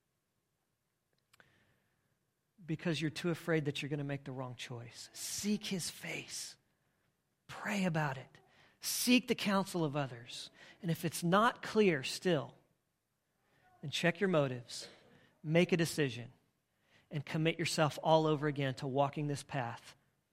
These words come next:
in a way that honors Him. And that brings up the last step. When you do mess up, not if, but when, trust that He's big enough to help you.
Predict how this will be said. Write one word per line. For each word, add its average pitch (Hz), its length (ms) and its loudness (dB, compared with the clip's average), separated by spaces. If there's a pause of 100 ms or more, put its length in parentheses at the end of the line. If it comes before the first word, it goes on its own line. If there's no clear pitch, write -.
(280)
in 156 120 0
a 151 60 2
way 139 200 2
that 139 180 0
honors 135 380 -4
Him. 123 220 -8 (880)
And 147 80 -6
that 156 180 2
brings 165 280 2
up 160 260 4 (800)
the 165 100 -2
last 151 360 4
step. 143 360 0 (920)
When 175 160 0
you 170 80 6
do 180 160 8
mess 202 280 8
up, 214 280 8 (1120)
not 196 220 12
if, 190 220 10
but 196 140 6
when, 156 360 6 (2500)
trust - 320 4
that 180 100 6
He's 156 160 4
big 156 240 4
enough 143 540 -2 (1120)
to 170 80 -8
help 143 340 -4
you. 151 160 -2